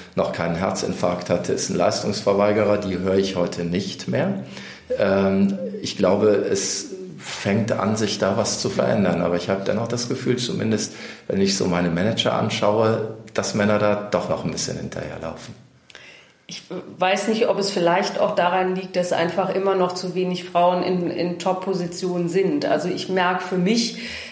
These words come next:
Speaker 2: ähm, als Unternehmerin, und ich bin schon, ähm, über zwölf Jahre mit dem Seminarzentrum, äh, als Unternehmerin unterwegs, und ich merke, dass es immer noch so ist, dass ich, äh, als Verhandlungspartner meistens Männer habe.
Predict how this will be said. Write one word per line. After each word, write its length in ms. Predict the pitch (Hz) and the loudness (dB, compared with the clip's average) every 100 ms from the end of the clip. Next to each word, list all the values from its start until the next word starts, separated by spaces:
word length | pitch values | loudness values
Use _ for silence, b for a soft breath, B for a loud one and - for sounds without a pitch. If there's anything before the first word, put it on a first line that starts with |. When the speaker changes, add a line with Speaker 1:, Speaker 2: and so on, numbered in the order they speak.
| B | B
Speaker 2:
ähm, 360 | - 185 190 185 | 4 4 4 2
als 300 | - 170 165 | 2 2 2
Unternehmerin, 840 | - 180 185 185 202 208 202 202 202 | -2 0 2 2 4 2 2 0 0
und 180 | - | -2
ich 120 | 175 - | -4 -2
bin 160 | 185 | 0
schon, 480 | 180 185 175 170 170 | 0 0 0 2 2
ähm, 600 | - - 165 160 170 170 | 2 2 2 2 -2 -2
über 320 | - 185 190 | -2 2 2
zwölf 360 | 185 - 185 180 | 2 2 2 2
Jahre 320 | 190 202 214 202 | 2 2 2 0
mit 280 | 196 196 196 | 0 0 0
dem 100 | 190 | -2
Seminarzentrum, 1120 | 185 190 190 190 190 190 190 190 190 190 185 B B B | -2 -2 0 0 0 -2 -2 -2 -4 -2 -6 B B B
äh, 100 | - 180 | 2 2
als 300 | - 170 - | 4 2 0
Unternehmerin 680 | 190 180 180 180 175 170 | -2 0 0 0 0 -2
unterwegs, 720 | - 170 170 156 208 240 - - B B B - | -2 -4 -4 -2 0 -2 -6 -10 B B B -12
und 140 | 190 | -6
ich 140 | 180 | -4
merke, 380 | 190 180 185 196 | -2 0 0 0
dass 240 | 180 175 175 | -2 -2 -2
es 300 | 175 - - - - | -6 -8 -12 -18 -4
immer 260 | 214 247 | 0 2
noch 180 | 240 214 | 2 2
so 280 | 208 190 196 | 0 -2 0
ist, 380 | - 196 - - | 0 -2 -4 -2
dass 240 | 180 180 | 0 0
ich, 500 | 185 180 - - 190 | -2 -4 -6 -10 -6
äh, 180 | - 175 | 2 4
als 280 | 175 - 170 | 4 2 0
Verhandlungspartner 1200 | - 180 190 214 220 214 208 - 190 190 190 175 175 B | 0 -4 0 0 0 -2 -4 -4 -2 0 0 -2 -2 B
meistens 680 | 170 170 214 226 208 190 - | 0 2 2 0 -2 -4 -2
Männer 380 | 165 170 156 135 | 0 2 0 -2
habe. 420 | 131 131 131 | -6 -4 -6